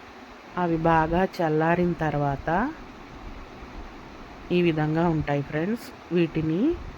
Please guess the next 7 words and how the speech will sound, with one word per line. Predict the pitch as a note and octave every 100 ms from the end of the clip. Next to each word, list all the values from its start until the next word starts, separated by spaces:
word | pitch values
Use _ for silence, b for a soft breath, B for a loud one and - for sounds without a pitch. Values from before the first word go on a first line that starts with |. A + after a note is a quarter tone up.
| - - - - - -
చేతులతో | E3+ E3+ F3+ F#3+ F#3
బాగా | F3 D#3 D3+ D#3+
మెదిపి | F3 D#3+ C#3+ C#3+ E3 D#3+ D3+ -
కొద్ది | D#3 D3+
కొద్దిగా | D#3+ E3+ D#3+ D#3+ E3+
నీళ్లు | F3+ E3+ D#3 E3+
పోసుకుంటూ | F3 - D#3 D3 - D3+ D3 C#3 D3